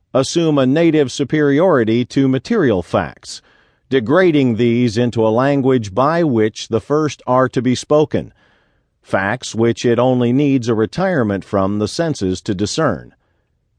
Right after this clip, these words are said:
Every materialist will be an idealist, but an idealist can never go backward to be a materialist.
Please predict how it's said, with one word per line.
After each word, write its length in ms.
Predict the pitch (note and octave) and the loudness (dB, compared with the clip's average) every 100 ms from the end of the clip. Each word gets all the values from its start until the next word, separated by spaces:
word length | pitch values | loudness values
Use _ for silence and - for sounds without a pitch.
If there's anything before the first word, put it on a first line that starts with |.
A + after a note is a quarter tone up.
| _ _ _ _ _ - | _ _ _ _ _ -2
Every 520 | G3+ G3 G3+ G3+ D#3+ | 0 2 0 0 0
materialist 960 | B2+ C3+ - E3 A2 F#2 E2 E2+ - A2 | 0 0 0 2 2 2 0 -4 -4 -2
will 200 | G#2+ G#2 | 0 0
be 360 | B2 B2 B2 - | 0 0 0 -2
an 120 | A2+ | -2
idealist, 800 | A2 G#2+ A2 A#2 F2 B1+ - - _ _ _ - | 0 0 0 0 0 -6 -16 -20 _ _ _ -6
but 140 | A#2 | -2
an 100 | A2 | 0
idealist 880 | G#2 G#2 F#2+ F3 D3 E2+ D#2+ - - | 0 0 2 2 2 0 -4 -12 -8
can 240 | A2+ A2+ | -4 0
never 260 | C#3+ C3 A2 | 0 2 0
go 180 | G2 F#2 | 0 0
backward 560 | A#2 B2 - C#2+ A#1 _ _ - | 0 -2 -6 -10 -12 _ _ -6
to 120 | G#2+ | -2
be 160 | G#2+ | 0
a 60 | F#2 | 0
materialist. 920 | E2 - D#3+ G#2 E2 C#2+ G#1+ - _ | -2 -4 0 0 -2 -6 -14 -20 _